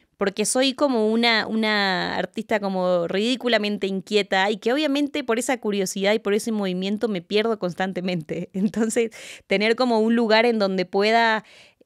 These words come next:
tener como información que me ayude a decir, "Va por acá",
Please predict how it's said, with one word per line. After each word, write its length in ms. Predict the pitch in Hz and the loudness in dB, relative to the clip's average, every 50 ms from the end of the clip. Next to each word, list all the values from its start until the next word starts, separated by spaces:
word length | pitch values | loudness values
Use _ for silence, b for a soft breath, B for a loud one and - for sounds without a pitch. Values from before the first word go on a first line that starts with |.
| - - | -12 -6
tener 260 | - 208 208 226 233 | -2 0 0 0 0
como 180 | 233 262 247 226 | 0 0 -2 0
información 640 | 202 190 - 185 190 190 185 - - 214 220 233 | 0 -2 -2 -4 -4 -4 -4 -4 -4 -4 -2 -2
que 120 | 220 247 240 | -2 -2 -2
me 180 | 226 208 202 196 | -2 0 0 2
ayude 560 | 190 185 185 - - 226 226 240 247 254 240 | 0 0 0 -2 -2 -2 0 2 2 4 4
a 60 | 214 | 4
decir, 580 | 190 185 180 - - 214 220 220 226 214 208 - - | 2 0 -2 -4 -6 -4 -2 -2 -2 -2 -4 -6 -6
"Va 220 | 185 175 196 196 | -6 -4 -4 -2
por 140 | - - 180 | -2 -4 -4
acá", 400 | 170 - 185 160 160 202 294 | -4 -6 -6 -6 -4 -6 -8